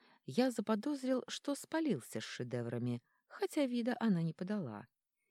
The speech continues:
И вчера возле подоконника, глядя на поджидающие меня горшочки,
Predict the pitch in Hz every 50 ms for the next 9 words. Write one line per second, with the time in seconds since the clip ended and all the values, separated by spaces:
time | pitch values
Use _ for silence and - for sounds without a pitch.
0 | _ _ _ - 135 139 - - - - 139 156 269 359 - 175 139 117 131 127
1 | - 139 131 139 156 - - 165 139 123 113 113 - 123 110 - - - - -
2 | - _ - 135 160 180 180 180 160 131 143 143 151 143 - 156 147 143 170 190
3 | 196 220 185 135 120 113 - - 139 147 151 170 175 165 139 123 170 190 - -
4 | - 143 110 - - - - - -